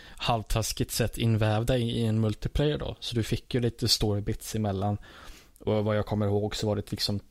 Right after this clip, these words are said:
två faktioner som, eh, en, en faktion som bröt sig samman, och så bör-, började de slåss sinsemellan och sådär. Eh,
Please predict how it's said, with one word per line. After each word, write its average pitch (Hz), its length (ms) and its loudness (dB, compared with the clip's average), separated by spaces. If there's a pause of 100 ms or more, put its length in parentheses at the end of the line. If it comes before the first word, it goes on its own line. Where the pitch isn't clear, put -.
(380)
två 117 200 2
faktioner 107 560 0
som, 104 280 0
eh, 101 100 -2 (720)
en, 113 300 0
en 113 180 0
faktion 110 360 -2
som 104 140 -2
bröt 107 200 0
sig 104 200 -4
samman, 104 580 0
och 101 80 0
så 113 100 0
bör-, 104 640 0
började 110 340 0
de 101 200 0
slåss - 400 -2
sinsemellan 104 680 0
och 104 80 -4
sådär. 104 180 -2 (1040)
Eh, 110 440 4